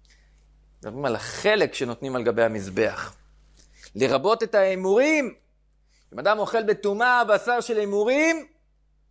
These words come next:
הוא אנוש כרת. אז בשביל מה צריכים את הפסוק הזה לעניין,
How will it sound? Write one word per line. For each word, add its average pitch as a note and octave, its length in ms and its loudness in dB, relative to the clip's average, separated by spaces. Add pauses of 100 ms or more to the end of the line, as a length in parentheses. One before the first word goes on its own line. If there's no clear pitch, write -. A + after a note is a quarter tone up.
(1300)
הוא A2+ 140 -10
אנוש D#3+ 220 -6
כרת. F#3+ 460 -2 (1500)
אז F2 120 -12
בשביל F#2+ 200 -8
מה C3 60 -4
צריכים C#3+ 140 -10
את C3+ 60 0
הפסוק B2+ 380 -2
הזה C3+ 200 4
לעניין, C#3 480 0